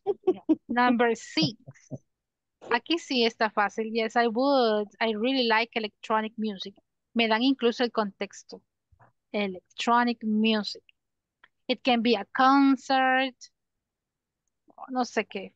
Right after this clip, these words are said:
Speaker 2: pueden ustedes inventar. All right. If you want, you can use this type of responses. Pero la idea es que usen su creatividad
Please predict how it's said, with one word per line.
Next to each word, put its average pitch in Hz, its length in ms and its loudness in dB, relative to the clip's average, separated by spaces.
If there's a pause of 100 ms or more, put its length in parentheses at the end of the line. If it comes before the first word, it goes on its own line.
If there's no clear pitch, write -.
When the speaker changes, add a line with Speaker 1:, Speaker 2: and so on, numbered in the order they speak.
(160)
Speaker 2:
pueden 214 260 -4
ustedes 202 380 -8
inventar. 202 420 -12 (840)
All 320 160 6
right. 214 260 -2 (380)
If 302 280 0
you 277 120 6
want, 330 480 4
you 254 260 -2
can 254 240 0
use 240 440 0
this 226 360 -6
type 220 280 2
of 196 220 -2 (380)
responses. 226 840 -2 (1700)
Pero 311 200 2
la 269 160 4
idea 233 220 4
es 233 120 -2
que 233 260 0 (480)
usen 269 260 0
su 254 140 -4
creatividad 214 600 0